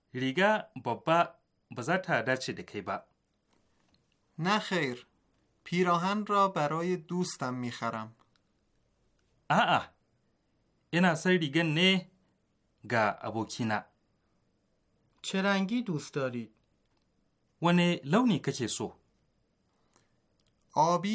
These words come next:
Speaker 2: یا سبز؟
Speaker 1: شودی،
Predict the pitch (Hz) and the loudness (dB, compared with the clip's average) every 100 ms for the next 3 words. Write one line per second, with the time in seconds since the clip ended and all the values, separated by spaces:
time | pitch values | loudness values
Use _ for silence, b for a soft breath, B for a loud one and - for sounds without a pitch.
0 | 226 214 190 180 170 - 143 127 120 - | 0 0 2 2 0 0 2 2 0 -14
1 | - _ _ _ _ _ _ _ _ _ | -20 _ _ _ _ _ _ _ _ _
2 | _ _ _ _ _ _ - - 254 240 | _ _ _ _ _ _ -4 0 2 2
3 | 196 | 0